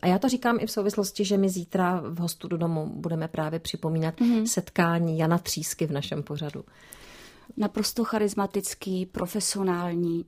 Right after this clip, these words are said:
Speaker 2: člověk. Bezvadný to bylo. Jeho vidět při práci ve Slaunici, když jsem tam jezdila se dívat, tak to bylo teda famózní.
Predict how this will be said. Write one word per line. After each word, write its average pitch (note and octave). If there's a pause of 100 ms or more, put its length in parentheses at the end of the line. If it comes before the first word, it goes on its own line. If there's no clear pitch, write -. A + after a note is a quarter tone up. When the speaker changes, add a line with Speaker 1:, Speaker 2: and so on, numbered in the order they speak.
Speaker 2:
člověk. E3+ (360)
Bezvadný F3
to F3+
bylo. F3 (260)
Jeho A3
vidět G3+
při -
práci G#3+ (680)
ve F#3+
Slaunici, G3+
když F3+
jsem F#3
tam F3+
jezdila F3+
se F3+
dívat, F3+
tak -
to F3
bylo E3+
teda E3+
famózní. E3